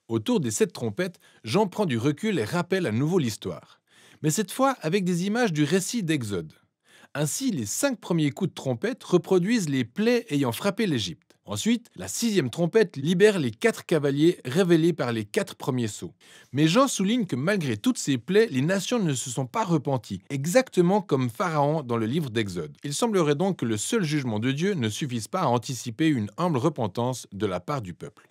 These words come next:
Ensuite, Jean fait une nouvelle pause avec une autre partie intermédiaire. Un ange apporte le rouleau maintenant débarrassé des sceaux et ouvert par l'agneau. Et tout comme Ézéchiel, il est demandé à Jean de manger le rouleau, puis de proclamer son message aux nations. Enfin,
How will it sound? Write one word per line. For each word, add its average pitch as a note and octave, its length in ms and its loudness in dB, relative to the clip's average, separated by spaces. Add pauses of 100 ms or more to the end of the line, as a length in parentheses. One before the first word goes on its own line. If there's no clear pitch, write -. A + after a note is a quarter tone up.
Ensuite, F#3 380 2
Jean F3+ 140 4
fait G#3 140 -2
une C#3+ 120 2
nouvelle F#3 260 2
pause F#3 400 2
avec C#3 400 -2
une A2+ 160 -2
autre G#3 200 2
partie C3+ 300 -6
intermédiaire. G#2 680 -4 (380)
Un D#3 180 2
ange C4+ 220 6
apporte E3+ 320 2
le C#3+ 80 6
rouleau D#3 260 6
maintenant A#2 380 -2
débarrassé B2 580 0
des F#2+ 160 -4
sceaux A#3+ 320 -2 (260)
et B2 120 0
ouvert F3+ 340 4
par A#2 180 -2
l'agneau. G#2+ 360 0 (240)
Et A2+ 80 0
tout C#4+ 160 2
comme C#3+ 160 0
Ézéchiel, D#3 580 0 (120)
il D3 120 0
est B2+ 80 2
demandé E3+ 380 0
à B2 180 2
Jean G#3+ 180 2
de A#2+ 120 -2
manger F#3 340 2
le B2+ 60 2
rouleau, C3 360 2 (140)
puis A3+ 200 0
de A#2+ 100 -2
proclamer D3+ 540 0
son A2+ 140 -4
message A#2+ 400 -2
aux G2+ 60 -4
nations. F2 380 -8 (100)
Enfin, A3 520 2